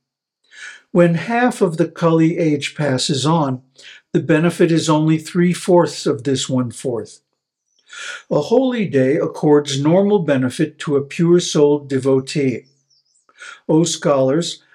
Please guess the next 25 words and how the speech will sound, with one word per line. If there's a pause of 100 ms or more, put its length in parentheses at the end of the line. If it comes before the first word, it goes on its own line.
(180)
the
period
of
transit
of
the
sun
from
one
Rashi, (340)
zodiac
sign,
to
another (500)
yields
ten
times
more
benefit
than
that. (1400)
The
period
of
equinoxes,